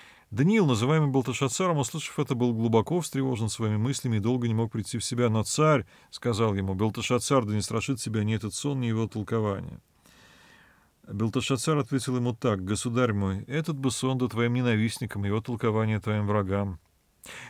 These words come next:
«Дерево, которое ты видел, огромное и крепкое, высотою до неба, видимое со всех концов земли,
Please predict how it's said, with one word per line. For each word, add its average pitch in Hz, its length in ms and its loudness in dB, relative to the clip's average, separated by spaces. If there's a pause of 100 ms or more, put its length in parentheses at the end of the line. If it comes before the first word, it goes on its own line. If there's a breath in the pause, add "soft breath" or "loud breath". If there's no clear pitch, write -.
«Дерево, 156 360 6
которое 135 340 4
ты 131 100 2
видел, 131 260 4
огромное 131 400 2
и - 20 -2
крепкое, 123 420 0
высотою 120 420 0
до 113 160 2
неба, 120 280 2
видимое 110 360 0
со - 140 -6
всех - 240 -4
концов 107 380 -2
земли, 104 360 0